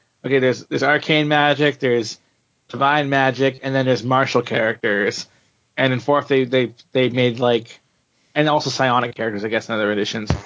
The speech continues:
But in fourth, they made it so that there's, um, instead of, instead of dru-, druids and rangers and all those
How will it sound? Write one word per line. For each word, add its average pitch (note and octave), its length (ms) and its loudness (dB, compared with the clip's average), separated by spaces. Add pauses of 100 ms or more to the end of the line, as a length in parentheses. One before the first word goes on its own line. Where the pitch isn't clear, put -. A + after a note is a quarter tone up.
(180)
But C3+ 120 0
in C3+ 60 0
fourth, C#3+ 300 -2
they C3+ 100 0
made C3 240 2
it B2+ 80 -4
so B2+ 160 0
that B2 160 2
there's, A#2+ 380 2 (800)
um, C3 220 2
instead D#3 180 2
of, D#3 100 2
instead D#3+ 220 0
of B2+ 260 0
dru-, C3 240 -4
druids D3+ 440 2
and C3 120 -4
rangers C3 580 2
and B2 120 -2
all B2+ 180 4
those B2+ 320 2